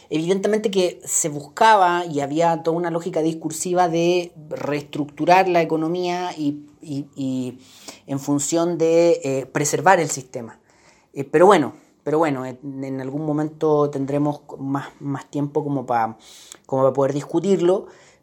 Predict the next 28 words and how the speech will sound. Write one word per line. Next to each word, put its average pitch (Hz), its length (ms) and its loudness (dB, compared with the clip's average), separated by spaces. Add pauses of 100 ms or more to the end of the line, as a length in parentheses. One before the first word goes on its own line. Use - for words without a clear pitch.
pero, 135 840 4
pero 139 200 0
claro, 156 260 4
desde 147 300 -4
el 170 100 0
año 175 220 0
ochenta 170 260 -6
y 165 60 -8
cinco 175 260 -4
en 170 60 -2
adelante 175 340 -2
se 160 120 -4
empieza 170 300 -2
a 175 40 -4
implementar 165 340 -4
esta 165 180 -8
reforma 175 680 -4 (120)
que 147 300 -4 (160)
lo 127 220 -6
que 127 80 -8
busca 139 300 -4
básicamente 143 840 -6
es 143 80 -4
reestructurar 143 600 -6
la, 120 480 -4
la 123 100 -8
economía 123 420 -6
soviética 143 640 -6